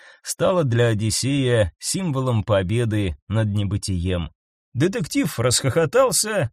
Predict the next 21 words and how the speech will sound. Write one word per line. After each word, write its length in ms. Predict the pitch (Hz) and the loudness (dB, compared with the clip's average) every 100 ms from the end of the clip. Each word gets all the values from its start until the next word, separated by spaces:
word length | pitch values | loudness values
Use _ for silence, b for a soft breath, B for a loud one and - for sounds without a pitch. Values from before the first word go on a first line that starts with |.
| _ | _
Фазиль 420 | 139 139 202 240 | 2 4 2 0
смущенно 640 | - 123 - 135 123 120 | 0 2 2 0 2 2
рассмеялся 640 | 120 - 123 135 127 - 113 | 0 0 2 4 2 2 2
вместе 400 | 120 113 139 117 | 2 2 2 0
с 80 | |
ним, 280 | 185 240 214 B B - | 0 -4 -4 B B -2
Бекки 520 | 110 226 180 - 185 | 0 0 -4 -6 0
с 140 | 147 196 | 2 2
энтузиазмом 800 | 175 160 127 202 175 151 151 | 0 0 2 2 2 2 0
подхватила 720 | 160 - 151 151 120 233 208 196 | 0 -2 2 2 2 -4 -2 -2
и 220 | - 208 | -2 -2
гоготала 680 | 170 165 151 120 180 175 139 | -2 4 4 4 4 4 4
громче 400 | 117 143 127 110 | 2 0 0 -2
всех 300 | - 113 120 | -2 0 0
остальных. 600 | - 110 110 110 - _ _ _ _ _ | 0 0 0 -2 -6 _ _ _ _ _
Даже 420 | 117 202 135 156 | 2 4 4 2
Гамма 560 | 123 185 220 175 123 104 | 0 -2 0 0 0 2
позволил 560 | 120 117 139 233 185 | 2 2 2 0 0
себе 320 | 135 143 135 120 | 0 -2 -2 -2
скупо 560 | - 240 180 170 165 | -4 -6 0 2 2
усмехнуться. 920 | - 135 127 123 120 113 101 - 104 | 0 0 2 0 0 -4 -2 -4 -6